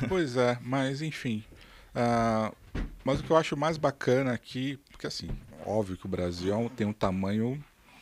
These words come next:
Speaker 2: continental, né, cara? Então, assim, tem banda em tudo quanto é lugar que você possa imaginar. Tem banda em Manaus, tem banda lá no Sul, tem banda no Nordeste. Então, assim,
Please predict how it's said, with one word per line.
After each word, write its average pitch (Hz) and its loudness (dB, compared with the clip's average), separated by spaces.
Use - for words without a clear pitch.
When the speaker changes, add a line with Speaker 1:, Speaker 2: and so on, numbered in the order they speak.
Speaker 2:
continental, 107 0
né, 95 -4
cara? 85 -4
Então, 98 -4
assim, 104 -6
tem 101 0
banda 104 0
em - 0
tudo - -10
quanto 139 -6
é 131 -2
lugar 113 2
que - -10
você 139 -4
possa - -4
imaginar. 131 -2
Tem 107 0
banda 104 2
em 117 4
Manaus, 104 2
tem 101 -4
banda 107 0
lá 104 2
no 95 -2
Sul, 107 -6
tem 92 -8
banda 104 -4
no 101 -4
Nordeste. 98 -4
Então, 113 -4
assim, 98 -8